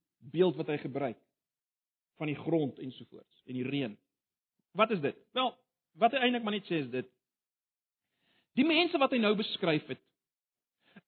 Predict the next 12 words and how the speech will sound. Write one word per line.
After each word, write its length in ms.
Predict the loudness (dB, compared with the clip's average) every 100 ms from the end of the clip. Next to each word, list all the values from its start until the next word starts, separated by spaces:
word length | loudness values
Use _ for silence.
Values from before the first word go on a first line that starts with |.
| 2
is 120 | 2
soos 220 | 2 0 -2 -10 -8 -2
grond 500 | 4 6 4 0 -10 _ _ _ _ _ _ _ _ _ _ _ _ 2
wat 220 | 4 6
bewerk 400 | 4 6 4 2 -2
is 120 | -6 -10 -14 -18 _ _ 0
vir 140 | 0
die 80 | 4
doel 180 | 8 8 6
om 140 | 2 0 _ _ _ 2
vrug, 160 | 2 0 -2
eh, 200 | 0